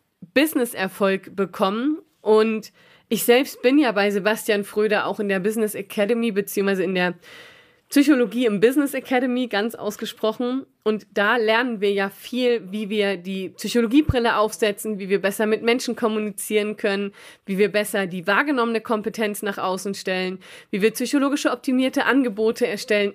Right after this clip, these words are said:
und so weiter und so fort. Und in diesem Black Book hat Sebastian einen Teil davon zusammengefasst und Stellschrauben runtergeschrieben, die dir helfen werden, dein Business nach vorne zu bringen.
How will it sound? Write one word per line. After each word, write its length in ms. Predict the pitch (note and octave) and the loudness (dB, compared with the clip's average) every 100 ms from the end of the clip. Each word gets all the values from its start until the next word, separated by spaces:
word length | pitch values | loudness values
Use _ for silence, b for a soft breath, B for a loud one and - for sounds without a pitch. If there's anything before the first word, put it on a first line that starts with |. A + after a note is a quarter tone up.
| - | 2
und 180 | D4 | 4
so 60 | C#4+ | 4
weiter 240 | A3+ G#3+ | 0 -2
und 100 | G3 | -4
so 60 | G3+ | -6
fort. 380 | - A3 C4+ - B B B B | 0 2 2 -4 B B B B
Und 220 | A3+ A#3 | 2 2
in 180 | - A3+ | 2 0
diesem 460 | A3+ C#4+ C4+ A#3+ A3 - | 4 4 4 -2 -4 -8
Black 480 | F3+ G#3+ B3+ D4+ | -2 2 2 0
Book 320 | - B3 D#4+ _ b b b | -2 0 -2 _ b b b
hat 340 | - C4 - - - | 0 0 0 -18 -8
Sebastian 580 | G3+ G3 C#4 D#4 D#4+ | -4 2 2 4 0
einen 120 | B3 A3+ | 0 0
Teil 200 | B3+ D#4+ | 0 2
davon 460 | C#4+ - A#3+ B3 _ _ - | 0 0 0 0 _ _ -12
zusammengefasst 1120 | - G#3+ A3 A#3 E4 D#4+ D#4 D#4 E4+ - - | -6 0 2 4 2 0 -2 -2 -2 -8 -6
und 240 | A3+ A3+ B B B B B B - | -4 -4 B B B B B B -10
Stellschrauben 1000 | - A#3+ F4+ - - G#3 G3+ G#3+ G#3 G3+ - | 2 4 4 -2 0 2 2 0 -6 -8 -8
runtergeschrieben, 1120 | G3+ F3+ A#3 D#4 D4+ A#3 - A#3+ B3 B3 B3 - | -6 0 2 2 0 -2 -4 -2 0 0 -4 -8
die 260 | F#3+ B3 | 0 2
dir 160 | D4+ A#3+ | 4 2
helfen 460 | A#3 A#3+ D#4+ A#3 F#3+ | 0 0 0 -2 0
werden, 460 | G3 G3 A#3 A#3+ | 0 0 -4 -4
dein 180 | A3 G#3 | -4 0
Business 340 | B3 D4+ C#4 | 0 0 0
nach 160 | A3+ A3 | -2 -4
vorne 320 | - B3 B3 | 0 0 0
zu 160 | - E3 | -4 -14
bringen. 420 | - E3+ D#3+ F3+ | -8 -6 -6 -10